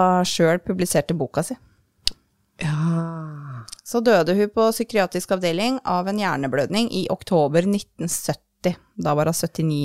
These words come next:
Speaker 1: år gammel.
Speaker 2: Oi.
Speaker 1: Hun var jo fryktelig overtroisk. Eh, men i dag så kan man se indikasjoner på at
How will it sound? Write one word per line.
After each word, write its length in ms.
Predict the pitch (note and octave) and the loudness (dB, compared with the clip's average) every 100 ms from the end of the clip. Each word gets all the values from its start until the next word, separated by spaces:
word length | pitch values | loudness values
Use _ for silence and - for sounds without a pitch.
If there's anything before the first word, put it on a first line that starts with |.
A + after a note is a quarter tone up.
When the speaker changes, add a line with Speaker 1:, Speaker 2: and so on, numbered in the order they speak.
| - | -4
Speaker 1:
år 220 | D#3 - | -4 -2
gammel. 240 | C#3 C#3 D3+ - _ _ _ _ - - _ _ | -2 -4 -6 -12 _ _ _ _ -20 -20 _ _
Speaker 2:
Oi. 160 | G4 C4 A2 _ _ _ _ _ - _ _ _ | 0 0 -2 _ _ _ _ _ -20 _ _ _
Speaker 1:
Hun 180 | - B3+ B3+ | 2 2 6
var 180 | D#3+ D#3+ | 6 6
jo 140 | G3 | 4
fryktelig 500 | G#3 - G#3 - D3 | 2 0 0 0 2
overtroisk. 680 | C3 A#2+ C#3 F2+ - - - - - _ | 2 2 0 0 -2 -8 -12 -14 -16 _
Eh, 300 | F3 F#3+ F#3+ F#3+ | 2 4 4 2
men 180 | F#3+ | 2
i 80 | G#3+ | 4
dag 240 | A3 A#3+ D#4 | 6 6 4
så 100 | A#3+ | 2
kan 140 | F3+ | 2
man 120 | G#3 | 2
se 220 | C4 G3 F3 | 2 2 2
indikasjoner 800 | F#3+ F#3+ F#3+ B3 - F3+ E3+ F3 | 2 -2 0 -2 0 -2 0 0
på 140 | F3+ F#3 | 0 0
at 160 | - | -2